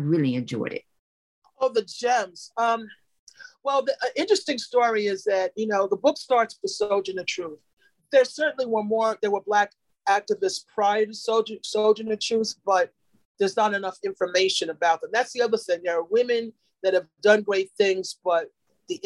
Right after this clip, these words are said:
Speaker 2: information is lost to us, or there's not a complete story.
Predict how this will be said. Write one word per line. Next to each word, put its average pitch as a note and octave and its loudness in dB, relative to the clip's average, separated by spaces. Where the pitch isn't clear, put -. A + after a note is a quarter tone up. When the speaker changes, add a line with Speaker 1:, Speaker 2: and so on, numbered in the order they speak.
Speaker 2:
information F#3 0
is D3+ -2
lost E3 0
to F#3+ 2
us, D3 -4
or E3+ 4
there's E3 -4
not F#3 2
a E3 -2
complete F#3 2
story. F#3 -2